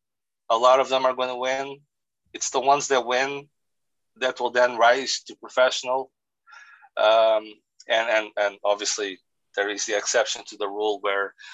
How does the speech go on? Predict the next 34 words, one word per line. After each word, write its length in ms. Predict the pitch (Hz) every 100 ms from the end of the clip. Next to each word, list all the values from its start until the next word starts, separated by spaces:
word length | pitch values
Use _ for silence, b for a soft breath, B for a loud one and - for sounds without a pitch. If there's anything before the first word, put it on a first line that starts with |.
| B B _
you 100 | -
have 240 | 113 104
guys 680 | - 107 110 107 - - - _ _ _ _ _ -
that 240 | 104 101 - -
are 140 | 107
like 300 | 101 101 98 _ _ _ _ _ _ _ _ _ -
zero 720 | 101 117 117 117 113 107 104 _ _ _ _ _
twenty, 560 | - 117 113 120 110 - _
you 100 | 104
know, 80 | 101 98
like, 260 | 95 95 -
twenty 260 | - 113 110
losses 460 | 107 113 - 110
and 140 | 104 98
they 60 |
still 320 | 98 - 110 101
go 200 | 107 104
professional 680 | 104 - 113 107 - 107 -
for 100 | 107
no 100 | 104
reason. 400 | 104 110 104 110 - B B B B B _
Uh, 380 | 92 95 98 95 90 _
yeah, 240 | - 110 104
there 220 | 107 101
are, 220 | 98 95 - _
like, 200 | 113 107 - _
go, 300 | 131 123 131 -
go, 340 | 127 131 127 -
go 120 | 123
to 140 | -
the 180 | 120 123 -
Only 240 | 127 127
Cans 440 | - 131 120 - -
page 520 | 117 123 120 - -